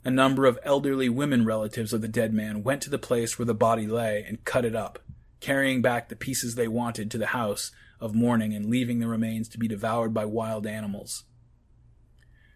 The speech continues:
For the next three or sometimes four days, the relatives mourned in the house,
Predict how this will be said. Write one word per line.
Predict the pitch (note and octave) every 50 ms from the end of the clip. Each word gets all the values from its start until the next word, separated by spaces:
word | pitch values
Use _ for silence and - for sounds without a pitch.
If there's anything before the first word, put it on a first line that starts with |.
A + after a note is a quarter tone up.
| _ _
For | - - B2+
the | A#2+
next | A#2+ C3 C3+ C3+ - - -
three | - B2+ B2 B2+ B2+ B2 B2 B2+ C3 - - - - -
or | -
sometimes | A2+ - C#3+ C3 B2 C3 B2 A#2+ A#2 -
four | - - - C3 C3 C3
days, | B2+ B2+ B2+ B2+ A#2 A2 A2 A2 -
the | - A2
relatives | A2 A#2+ B2+ B2+ B2 - C3 A2+ G#2+
mourned | A2+ A#2 A#2+ B2+ B2+ B2+ C3+
in | C3+
the | C3+ A#2+
house, | A#2+ B2 A2+ G#2+ A2 A2 - -